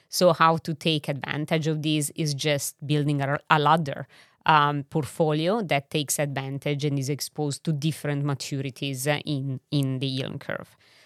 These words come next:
Um, then we have the final and the tail scenario that nobody right now is talking about, right, Peter? I mean, I, I think that this scenario is being completely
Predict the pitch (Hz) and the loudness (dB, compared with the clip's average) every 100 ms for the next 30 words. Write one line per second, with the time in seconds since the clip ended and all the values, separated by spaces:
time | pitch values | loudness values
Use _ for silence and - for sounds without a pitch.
0 | _ - 165 160 165 - - 233 254 277 | _ 2 4 4 2 -4 2 2 4 -2
1 | 202 151 139 - - 165 - 196 226 185 | 0 0 -2 -8 -10 -2 4 4 6 2
2 | 147 - 170 151 143 214 196 214 - 160 | 0 0 0 0 0 0 0 0 0 -2
3 | 143 143 151 156 160 160 202 214 151 151 | -2 -4 -2 2 4 6 6 6 4 0
4 | 147 170 156 147 143 143 151 - 165 151 | 2 4 6 4 2 0 -2 2 2 4
5 | 170 151 143 139 139 151 160 220 - 156 | 2 2 4 2 2 2 2 2 -4 0
6 | 202 220 165 156 156 156 - 156 190 220 | 2 2 2 2 0 0 0 0 0 2
7 | 175 151 185 - 156 147 143 147 147 147 | 0 0 0 0 -2 -2 -2 -4 -4 -4
8 | 139 165 151 160 151 165 165 - 151 123 | 0 0 0 -2 -4 -2 -2 0 -2 -2